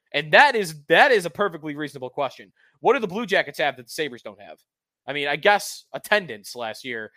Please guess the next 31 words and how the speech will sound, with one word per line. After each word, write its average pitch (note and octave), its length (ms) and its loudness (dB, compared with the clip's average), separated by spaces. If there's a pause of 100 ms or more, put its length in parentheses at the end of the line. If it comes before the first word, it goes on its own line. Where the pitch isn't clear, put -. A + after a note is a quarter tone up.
(260)
uh, A#2+ 160 -2
is C3 160 -10
the A#2 160 -12
answer. G#2 300 -14
But A#2+ 200 -6
otherwise, C#3+ 680 -2
there's D#3 320 -10
not F3 300 -4 (280)
much D3+ 320 -4
answer C3 460 -10 (360)
to C#3+ 80 -10
that C3 200 -2
question. A#2+ 360 -8 (200)
I C#3+ 100 2
wonder F#3+ 400 0
if F3 80 -4
Adams F3 340 0
went, C3+ 280 -6 (120)
"Oh, E3+ 140 -16
man, C#3+ 320 -10
I B2+ 80 -12
coulda E3 200 -12
got D3+ 200 -2
Gaudreau." C3 460 -8 (380)
It's E3+ 120 -10
like G3 220 0
in F#3 80 -6
your F3 80 -8
fantasy F3+ 340 -8
football D#3 400 -4
league A2 300 -12